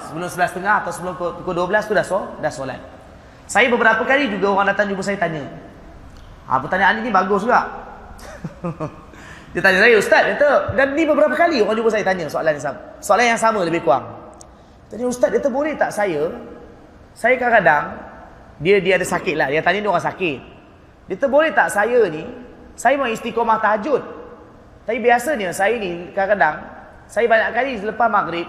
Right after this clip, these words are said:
saya kadang saya penat sangat saya tidur. So boleh tak saya bangun malam pukul tiga, saya terus sembahyang isyak sekali dengan tahajud." Oh. Maknanya dia, dia buat tahajud sekali dengan sembahyang i-, sembahyang, sembahyang isyak. Maknanya dia boleh buat isyak awal,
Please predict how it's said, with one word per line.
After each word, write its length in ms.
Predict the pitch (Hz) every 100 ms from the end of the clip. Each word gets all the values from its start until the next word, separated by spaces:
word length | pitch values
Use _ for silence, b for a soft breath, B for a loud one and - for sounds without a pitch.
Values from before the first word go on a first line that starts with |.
| -
saya 220 | 180 196
kadang 180 | 196 208
saya 120 | 190 -
penat 260 | 220 240
sangat 240 | - 185 185
saya 60 |
tidur. 260 | 170 175 147 - - - - - - - - - - b b b
So 180 | - 277
boleh 220 | 233 311
tak 220 | 339 269 254
saya 260 | 233 285
bangun 340 | 214 233 302 269
malam 380 | 247 277 226
pukul 160 | 208 233
tiga, 340 | 214 180 165 160 226 240 - - - - -
saya 240 | - 208 233
terus 220 | 294 -
sembahyang 300 | 240 254 226
isyak 240 | 202 294 208
sekali 240 | - 220
dengan 160 | 208 180
tahajud." 380 | 160 143 139 127 - -
Oh. 400 | 123 117 120 - - - - - -
Maknanya 400 | 147 165 202 226 196
dia, 160 | 202 208 190 170
dia 140 | 208
buat 240 | 196 196 165
tahajud 320 | 190 185 190
sekali 240 | 190 202
dengan 80 | 190
sembahyang 320 | 175 185 190 170
i-, 140 | 247 311 - - - -
sembahyang, 400 | - - 175 185
sembahyang 240 | 185 185 190
isyak. 260 | 180 151 - - - - - - 185
Maknanya 240 | 196 311
dia 160 | 262 370
boleh 160 | 330 285
buat 160 | 254 -
isyak 200 | - 180
awal, 360 | 190 311 262